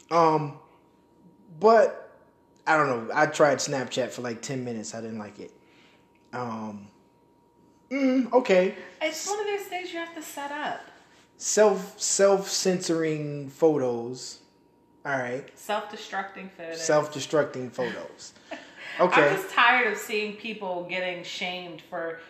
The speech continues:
Speaker 2: photos. Like, mark my words.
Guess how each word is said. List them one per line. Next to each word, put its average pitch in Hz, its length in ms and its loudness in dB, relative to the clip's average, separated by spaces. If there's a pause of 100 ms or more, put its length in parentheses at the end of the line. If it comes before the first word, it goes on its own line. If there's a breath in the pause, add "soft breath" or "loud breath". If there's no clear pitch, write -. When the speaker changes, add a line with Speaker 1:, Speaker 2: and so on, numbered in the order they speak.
(240 loud breath)
Speaker 2:
photos. 190 480 -2 (280)
Like, 196 340 -6
mark 262 380 -2
my 196 260 -2
words. - 480 -8